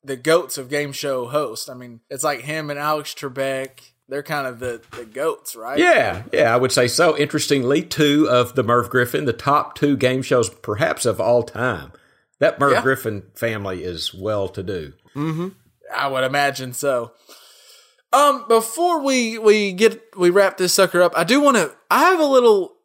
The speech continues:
Speaker 1: we haven't done this in a while, but I have a little etiquette with Kevin that I wanted to bring
Speaker 3: Oh,
Speaker 1: up with you guys.
Speaker 3: snap. Okay.
Speaker 1: <laughs> Yeah.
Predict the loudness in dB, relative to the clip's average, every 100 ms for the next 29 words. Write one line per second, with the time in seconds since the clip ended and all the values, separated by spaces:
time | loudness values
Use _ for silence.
0 | -2 4 4 4 0 2 0 0 2 4
1 | 4 2 0 0 2 2 4 4 4 2
2 | 4 0 2 2 2 0 -2 0 2 2
3 | 2 2 2 2 -2 -2 0 0 -2 0
4 | 0 -2 -4 -12 -18 -10 -8 0 0 2
5 | -2 -4 -16 -6 2 4 4